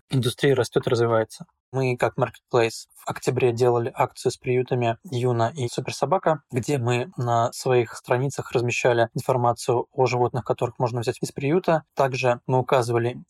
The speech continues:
информацию и контактные данные данных приютов, куда можно было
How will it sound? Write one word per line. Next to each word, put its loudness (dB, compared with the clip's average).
информацию -2
и -6
контактные -2
данные 0
данных -2
приютов, -2
куда 2
можно 0
было 0